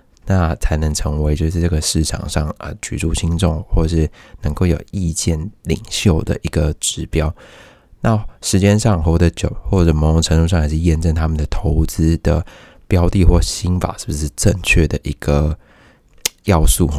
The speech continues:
我觉得这蛮厉害的，这些投资级的教父啊、大师都活得很久很久，真的蛮厉害的。好，那这本书里面哦，用大量的图表去佐证约翰伯格他自己想要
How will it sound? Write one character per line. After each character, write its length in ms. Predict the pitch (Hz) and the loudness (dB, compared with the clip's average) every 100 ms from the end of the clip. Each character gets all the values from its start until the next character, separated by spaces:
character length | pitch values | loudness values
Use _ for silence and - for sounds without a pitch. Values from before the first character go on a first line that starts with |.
| - | -4
我 100 | 76 | 0
觉 100 | 82 | 2
得 60 | |
这 100 | 82 | 2
蛮 200 | 82 71 | 2 0
厉 160 | 73 73 | -2 0
害 160 | 76 71 | -2 -2
的， 80 | 73 | -2
这 160 | 85 | -2
些 240 | 85 82 82 - - | 0 0 0 -8 -12
投 200 | - 82 | -2 -2
资 180 | - 90 | 0 -2
级 160 | 90 78 | -2 -2
的 380 | 78 - - - - | 0 -2 -4 -8 -6
教 220 | - 80 | -4 -4
父 220 | - 82 | -2 0
啊、 120 | 82 - | 0 -2
大 180 | 85 | -6
师 180 | 76 - | -8 -6
都 120 | - | -6
活 480 | 80 - 80 76 76 | -4 -6 -4 -2 0
得 120 | 78 73 | 0 -2
很 380 | - - 73 80 | -6 -4 -2 0
久 140 | 80 - | 0 -2
很 260 | 80 76 78 | -4 -6 -6
久， 140 | - - - - - - | -8 -10 -16 -20 -20 -20
真 160 | - 92 | -8 -2
的 80 | 82 | 0
蛮 240 | 76 73 | 0 0
厉 180 | 78 76 | 0 0
害 120 | 76 | -2
的。 120 | - - - - - - | -6 -12 -20 -20 -20 -14
好， 260 | - 180 196 | -6 -2 0
那 240 | 120 107 - - - | 0 0 -4 -20 -20
这 120 | - 139 | -4 2
本 160 | 101 | 2
书 200 | 80 104 | 4 2
里 140 | 98 76 | 2 0
面 220 | 90 80 | 0 2
哦， 80 | 78 | 4
用 160 | 92 | 2
大 220 | 87 95 90 | 2 -2 0
量 160 | 92 | 0
的 60 | 80 | 2
图 180 | - 80 | 2 4
表 200 | 78 - | 2 0
去 120 | 90 | -4
佐 260 | - - - | -2 -2 0
证 200 | 82 78 | 0 0
约 140 | 85 | 0
翰 140 | 85 78 | 0 0
伯 240 | - 76 | 0 2
格 140 | 78 78 | 0 -2
他 160 | 80 | -2
自 120 | 78 85 | -4 -6
己 120 | 80 | -6
想 260 | 82 - | -8 -8
要 240 | - 78 | -6 -4